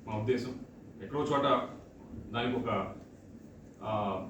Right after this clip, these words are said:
సొల్యూషన్ అనేది మనకు వెతకాల్సిన అవసరం ఉంది. అలా కాకుండా ఇలా వెళ్తే అటు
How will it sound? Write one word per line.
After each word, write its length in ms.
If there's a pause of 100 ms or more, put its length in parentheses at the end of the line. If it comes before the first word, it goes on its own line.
(960)
సొల్యూషన్ 380
అనేది 180
మనకు 240
వెతకాల్సిన 420
అవసరం 280
ఉంది. 140 (520)
అలా 160
కాకుండా 360
ఇలా 400 (400)
వెళ్తే 240
అటు 180